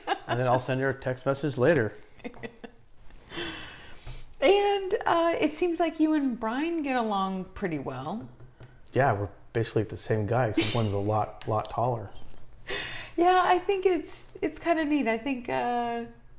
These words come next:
Speaker 2: I found a pretty good, good guy here with, uh, that one.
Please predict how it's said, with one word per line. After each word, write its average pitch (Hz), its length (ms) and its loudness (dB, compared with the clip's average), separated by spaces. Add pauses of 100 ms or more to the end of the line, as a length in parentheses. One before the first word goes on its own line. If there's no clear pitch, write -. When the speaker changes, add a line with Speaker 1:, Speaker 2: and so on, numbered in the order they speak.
(500)
Speaker 2:
I 226 80 -4
found 247 300 0
a 226 40 -2
pretty 233 260 -4
good, 196 360 0 (680)
good 220 220 -2
guy 196 320 6
here 127 480 -4 (160)
with, 147 320 -4
uh, 123 220 -2
that 123 320 -2
one. 113 340 -10